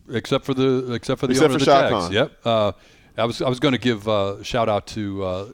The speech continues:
Speaker 1: the Washington Commies.
Speaker 2: Wow.
Speaker 1: Uh,
Speaker 2: The
Speaker 1: Commanders.
Speaker 2: Commanders.
Speaker 1: Uh, I guess technically they're being run by a woman right now. But
Speaker 2: I mean, are
Speaker 1: that's,
Speaker 2: you kidding me?
Speaker 1: yeah.
Speaker 2: You had two years to come up with Commanders. Give
Speaker 1: Yeah,
Speaker 2: me a
Speaker 1: that's
Speaker 2: break.
Speaker 1: in the potpourri
Speaker 2: Yeah,
Speaker 1: section. So,
Speaker 2: we'll, we'll get to
Speaker 1: um,
Speaker 2: that. My
Speaker 1: but yeah,
Speaker 2: goodness.
Speaker 1: he, he, he,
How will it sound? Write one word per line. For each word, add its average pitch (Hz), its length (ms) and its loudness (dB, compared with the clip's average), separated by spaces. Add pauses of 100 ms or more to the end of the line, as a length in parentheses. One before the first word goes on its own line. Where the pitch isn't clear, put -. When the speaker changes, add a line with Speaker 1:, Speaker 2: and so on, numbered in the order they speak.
(200)
Speaker 1:
the 107 100 -8
Washington 101 720 -6 (480)
Commies. 117 320 -4 (600)
Speaker 2:
Wow. 95 440 0 (140)
Speaker 1:
Uh, 113 220 0
Speaker 2:
The - 20 -14
Speaker 1:
Commanders. 131 420 2
Speaker 2:
Commanders. 107 320 0
Speaker 1:
Uh, 107 280 2 (260)
I 113 100 -4
guess 123 280 0
technically 147 480 0
they're 123 160 0
being 117 200 0
run 113 180 0
by 110 120 2
a 104 60 2
woman 107 260 -2
right 104 180 -2
now. 104 180 -2
But 107 100 -2
Speaker 2:
I - 20 -4
mean, 113 100 0
are 110 60 2
Speaker 1:
that's, 123 100 -2
Speaker 2:
you 165 80 -6
kidding 110 280 0
me? 107 120 -4
Speaker 1:
yeah. 104 220 -4
Speaker 2:
You 147 80 0
had 120 140 2
two 131 140 0
years 120 300 2
to - 60 -12
come 107 200 -8
up 95 80 -8
with 98 120 -8
Commanders. 95 600 -10
Give 117 100 -4
Speaker 1:
Yeah, 98 80 -2
Speaker 2:
me 131 60 -6
a - 20 -12
Speaker 1:
that's 123 220 0
Speaker 2:
break. - 20 2
Speaker 1:
in 127 60 0
the 110 80 -2
potpourri 107 380 -2
Speaker 2:
Yeah, 107 180 -2
Speaker 1:
section. 87 240 -2
So, 107 200 0
Speaker 2:
we'll, 95 160 -4
we'll 98 140 -4
get 104 80 -8
to 131 80 0
Speaker 1:
um, 117 280 2
Speaker 2:
that. - 100 -18 (120)
My - 120 -8
Speaker 1:
but 151 220 2
yeah, 151 200 2 (460)
Speaker 2:
goodness. - 80 -14 (260)
Speaker 1:
he, 139 560 -4
he, 190 340 -2
he, 202 80 -4